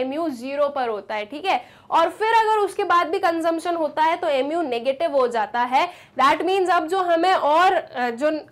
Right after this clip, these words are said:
एडिशनल यूटिलिटी मिल रही है वो कम मिल रही है, वो प्रीवियस वालों से अब कम मिल रही है। Now we don't want, like, cons-, we don't want to consume, या हम ये बोल सकते हैं कि हम still अगर कंजम्पशन कर भी रहे हैं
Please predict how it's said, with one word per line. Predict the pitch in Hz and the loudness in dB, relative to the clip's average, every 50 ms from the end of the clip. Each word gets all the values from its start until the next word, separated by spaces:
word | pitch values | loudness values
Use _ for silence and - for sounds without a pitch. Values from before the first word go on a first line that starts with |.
| - - | -4 -2
एडिशनल | 269 247 294 330 330 - - 349 359 370 339 | -2 0 0 -4 -4 -2 -2 0 0 0 0
यूटिलिटी | 311 302 285 294 339 330 330 320 330 339 | 0 -2 -2 -4 -2 -2 -2 -2 -4 -4
मिल | 330 320 302 285 | -4 -4 -4 -4
रही | 285 294 311 | -4 -4 -2
है | 339 339 | -2 -2
वो | 285 311 320 370 415 440 427 - - - _ _ - | 2 2 4 4 4 2 0 -4 -18 -20 _ _ 2
कम | 359 370 381 392 415 370 | 2 4 4 4 2 2
मिल | 339 349 349 359 359 | 2 2 2 2 0
रही | 339 311 302 285 262 285 294 294 294 | 0 0 0 -2 -2 -4 -4 -4 -4
है, | 285 302 320 302 240 | -4 -2 0 0 0
वो | 226 262 302 311 | 0 0 -2 -2
प्रीवियस | - - 320 320 320 277 339 349 339 339 | -2 -4 -4 -2 -2 -2 -2 -4 -2 0
वालों | 320 302 311 311 320 | 0 0 0 -2 -4
से | 311 349 | -2 -2
अब | 330 330 330 - | -4 -4 -4 -4
कम | 302 302 302 | -4 -2 -2
मिल | 302 311 302 294 277 269 | -2 0 0 0 0 0
रही | 262 247 254 240 240 240 | -2 -4 -4 -8 -8 -6
है। | 262 277 320 349 349 - - _ - 262 | -4 -2 -2 -4 -6 -10 -20 _ -6 -2
Now | 269 294 320 339 | 0 2 2 2
we | 320 349 349 | 2 0 -2
don't | 269 294 320 349 381 381 370 370 - - - 233 233 233 233 | 0 2 2 2 4 2 0 -2 -4 -14 -14 -14 -10 -2 2
want, | 262 277 311 330 359 349 339 330 - - - 247 | 2 4 4 4 4 2 -2 -4 -6 -12 -8 -4
like, | 262 254 269 285 277 - - - - | -4 -2 -2 -4 -6 -10 -12 -4 -4
cons-, | 262 269 277 277 247 - 240 233 226 226 220 226 - 214 220 214 196 - 208 214 226 233 | -2 -2 -2 -4 -4 -4 -4 -2 -2 -2 -4 -6 -8 -14 -14 -14 -14 -12 -10 -8 -6 -4
we | 277 285 262 | -2 0 2
don't | 277 285 311 302 277 254 240 | 2 2 2 0 -2 -2 0
want | 233 262 277 320 302 311 | 2 2 2 2 0 -2
to | 339 294 | -2 -2
consume, | 320 294 302 294 262 302 311 311 330 320 320 - - - - - | -2 -2 -2 -4 -4 -4 -2 -2 -2 -2 -4 -8 -20 -18 -10 -8
या | 262 | -4
हम | 294 294 311 | -2 0 0
ये | 320 330 330 | 2 2 2
बोल | 330 330 330 330 | 2 2 0 2
सकते | 330 330 311 320 330 | 0 -2 -2 -2 -2
हैं | 311 320 | -4 -4
कि | 311 | -4
हम | 330 311 330 330 311 285 - | -2 0 0 0 0 -2 -8
still | - - - 403 403 392 349 | -10 -4 0 2 2 2 2
अगर | 339 339 339 339 | 0 0 -2 -2
कंजम्पशन | 320 285 294 269 269 269 294 302 320 311 302 | -2 -4 -2 -2 -2 -4 -2 -2 -4 -4 0
कर | 277 262 262 | 0 -2 -2
भी | 269 294 302 | -2 -4 -4
रहे | 285 277 311 | -2 0 -2
हैं | 339 330 | -2 -2